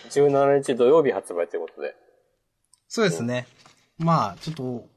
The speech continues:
Speaker 2: お送りできるのがいつ頃なのかはちょっとわかんないですけれども。
Speaker 1: そうっすね。
Speaker 2: うん。
Speaker 1: まあ、そもそもジャンダン自体も、今回が最終回という可能性もね、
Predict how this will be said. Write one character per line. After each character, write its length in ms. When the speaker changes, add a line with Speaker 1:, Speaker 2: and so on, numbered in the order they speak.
Speaker 2:
お 120
送 220
り 140
で 120
き 140
る 100
の 120
が 120
い 100
つ 120
頃 260
な 100
の 120
か 100
は 60
ち 80
ょ 20
っ 20
と 80
わ 80
か 140
ん 80
な 80
い 40
で 100
す 100
け 80
れ 40
ど 60
も。 60
Speaker 1:
そ 120
う 20
っ 20
す 40
ね。 180
Speaker 2:
う 40
ん。 40
Speaker 1:
ま 100
あ、 40
そ 100
も 100
そ 120
も 120
ジ 100
ャ 80
ン 80
ダ 100
ン 40
自 120
体 140
も、 300
今 160
回 140
が 80
最 220
終 180
回 240
と 100
い 20
う 40
可 120
能 160
性 140
も 160
ね、 140